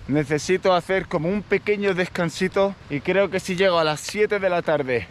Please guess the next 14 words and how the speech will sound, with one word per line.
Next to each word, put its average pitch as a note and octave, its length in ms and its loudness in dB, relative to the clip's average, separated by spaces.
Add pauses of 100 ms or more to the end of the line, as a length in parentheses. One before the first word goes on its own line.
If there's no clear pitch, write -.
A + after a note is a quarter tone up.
a D#3 140 0
Respumoso, F#3 800 0 (160)
podré E3 300 2
permitirme F#3 640 0
el E3 100 4
lujo F#3 420 0 (120)
de D3+ 160 4
descansar F3+ 600 0
un F#3+ 120 -2
poquito, F#3 560 0 (160)
comer F3+ 400 2 (220)
variado F#3 640 2 (160)
y F#3 240 2 (200)
pegar D#3+ 400 2